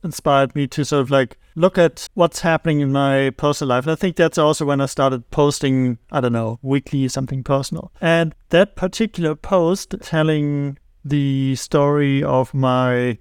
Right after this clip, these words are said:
parents-in-law living with us for almost a year or something.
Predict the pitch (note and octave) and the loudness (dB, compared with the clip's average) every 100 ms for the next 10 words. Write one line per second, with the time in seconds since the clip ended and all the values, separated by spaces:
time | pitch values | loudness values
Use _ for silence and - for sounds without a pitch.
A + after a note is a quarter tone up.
0 | - - E3 E3 D3+ - C#3+ C3+ C3+ C#3 | -6 -2 0 0 -2 -6 -4 0 2 2
1 | C#3 C3+ C3+ C#3 B2+ C3+ C3 C#3 - - | 2 0 0 0 0 0 0 -2 -8 -6
2 | C#3 C#3 C3+ C3+ C3+ D#3 C#3 C#3+ C#3 - | -2 0 0 -2 -4 -4 -2 -2 -4 -4
3 | C3+ C3 C#3+ C3+ C3 C#3 C3 - D3+ F3+ | -2 0 0 0 -2 -4 -6 -4 -4 -6